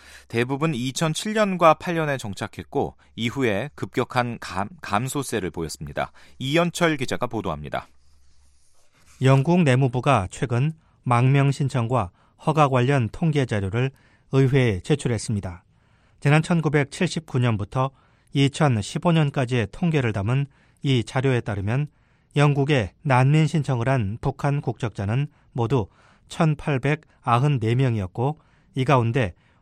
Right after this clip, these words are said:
Speaker 2: 오백마흔여덟 명이 난민 정착을 허가받았습니다. 연도별로 보면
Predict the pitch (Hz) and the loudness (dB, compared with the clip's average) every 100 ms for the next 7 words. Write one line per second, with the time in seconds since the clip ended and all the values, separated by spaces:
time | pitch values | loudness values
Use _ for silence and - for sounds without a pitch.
0 | - 139 151 160 160 110 147 131 110 117 | 0 2 4 2 2 0 0 0 0 0
1 | 104 98 131 139 _ _ - 123 123 143 | 0 0 -2 -4 _ _ 0 2 4 2
2 | 135 127 104 - 98 123 143 - _ - | 0 -2 -6 -6 -4 -2 -4 -6 _ -4
3 | 147 127 113 107 - 98 90 87 _ _ | 0 0 0 -4 -4 -6 -8 -12 _ _
4 | _ _ _ _ _ - 135 143 156 147 | _ _ _ _ _ 0 2 4 4 4
5 | 139 127 120 135 160 | 2 2 2 2 0